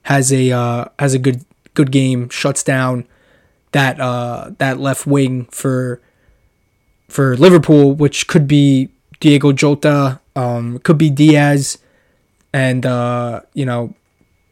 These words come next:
gotta contain Salah, of course, um, but even on the other end, they gotta watch out for Almiron, they gotta watch out for,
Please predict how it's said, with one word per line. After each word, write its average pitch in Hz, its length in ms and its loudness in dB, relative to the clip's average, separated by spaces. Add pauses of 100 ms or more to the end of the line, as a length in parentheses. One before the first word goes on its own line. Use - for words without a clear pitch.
gotta 156 200 2
contain 175 420 0
Salah, 170 500 4
of 156 140 -2
course, 175 580 4 (140)
um, 127 540 -4
but 156 160 0
even 175 240 4
on 165 100 6
the 160 120 4
other 170 220 6
end, 127 260 0
they 131 100 -2
gotta 131 180 0
watch 131 320 -2
out 131 180 -2
for 131 380 -2 (460)
Almiron, 143 760 2
they 131 80 -2
gotta 127 180 -4
watch 135 280 -2
out 135 180 -4
for, 131 560 -4